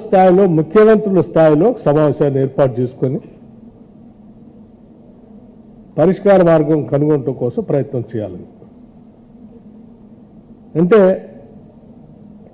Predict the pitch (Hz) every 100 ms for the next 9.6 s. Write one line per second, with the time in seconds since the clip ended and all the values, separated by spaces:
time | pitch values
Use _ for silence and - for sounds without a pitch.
0 | - - - - 151 170 - 170 165 190
1 | 196 190 - 185 180 147 - - - -
2 | 127 143 156 170 170 170 175 175 226 -
3 | - - - - - - - - - -
4 | - - - 143 160 156 156 196 202 190
5 | 160 160 156 190 160 156 - - - -
6 | - - - - - - - - - -
7 | - - - 120 147 156 180 180 180 170
8 | 156 117 - - - 147 160 139 147 139
9 | 143 143 156 151 156